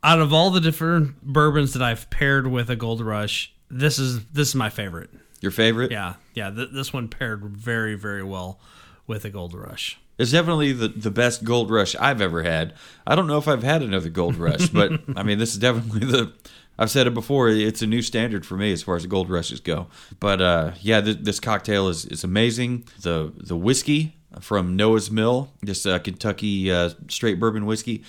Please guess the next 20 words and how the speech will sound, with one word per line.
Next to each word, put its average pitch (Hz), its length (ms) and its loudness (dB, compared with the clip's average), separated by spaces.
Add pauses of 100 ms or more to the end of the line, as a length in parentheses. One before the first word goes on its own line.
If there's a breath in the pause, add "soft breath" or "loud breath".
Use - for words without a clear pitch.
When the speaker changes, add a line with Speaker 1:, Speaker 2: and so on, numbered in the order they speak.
(160 loud breath)
Speaker 2:
it's, - 320 -4
uh, 113 60 2
it's 101 320 2
right 92 180 2
up 98 160 2
there, 80 140 -4
man. 82 220 -2
It, 90 120 -4
it's, 95 220 -4
it's 92 260 0
a 98 80 2
hundred 107 160 2
percent 98 420 -4
really 104 300 0
good. 95 220 2
So 117 160 4
if 117 120 2
you're 175 120 4
looking 165 280 0
for, 117 440 0